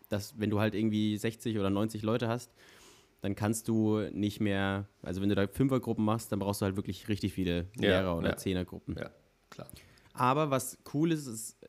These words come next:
Speaker 1: das Angebot von Tutorien oder eben, ähm, irgendwelche ergänzenden Vorlesungen noch zu diesen, zu diesen Themen. Das war schon wirklich sehr, sehr hoch.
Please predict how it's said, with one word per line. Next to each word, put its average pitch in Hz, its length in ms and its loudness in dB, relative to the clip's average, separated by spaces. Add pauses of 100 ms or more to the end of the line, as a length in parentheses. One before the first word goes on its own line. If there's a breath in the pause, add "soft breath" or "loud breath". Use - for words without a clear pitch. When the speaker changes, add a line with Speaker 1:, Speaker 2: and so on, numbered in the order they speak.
(120)
Speaker 1:
das - 180 -8
Angebot 120 540 2
von 98 360 -2
Tutorien 107 720 0
oder 98 300 0
eben, 95 460 0 (420 soft breath)
ähm, 95 380 0
irgendwelche 107 340 0
ergänzenden 110 560 2
Vorlesungen 101 560 2
noch 95 220 -2
zu - 180 -10
diesen, 90 580 -4
zu - 120 -12
diesen 92 200 -4
Themen. 101 360 0
Das - 160 -8
war 101 100 2
schon 101 340 -2 (380)
wirklich 110 540 -2
sehr, 104 300 0
sehr 98 180 0
hoch. 95 300 -2